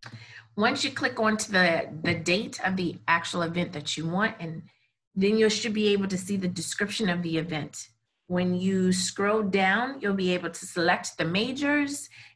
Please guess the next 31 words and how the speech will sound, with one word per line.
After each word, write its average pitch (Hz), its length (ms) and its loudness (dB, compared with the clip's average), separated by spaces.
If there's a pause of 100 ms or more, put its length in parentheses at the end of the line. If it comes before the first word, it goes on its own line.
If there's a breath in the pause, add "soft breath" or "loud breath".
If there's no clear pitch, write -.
(180)
the 190 120 0
degrees 226 920 -2 (360 soft breath)
that 180 320 4
you 214 220 0
would 214 200 0
like 180 380 0
for 170 280 -2
a 147 100 -2
student, 262 880 -6
an 208 80 -4
alum, 190 720 0
or 180 160 0
a 165 80 0
military 196 580 0
affiliated 190 540 0
individual 175 560 -6
to - 180 -10
know 165 540 -2 (320 loud breath)
that - 200 -6
you 180 120 0
are 165 60 2
hiring 156 500 0
for. - 420 -10 (1500 loud breath)
Moving 208 600 4
on, 233 580 2 (300 loud breath)
when 214 180 4
you 208 140 2
click 269 280 -2
the 254 100 0
tab 202 520 4
Students, 226 720 0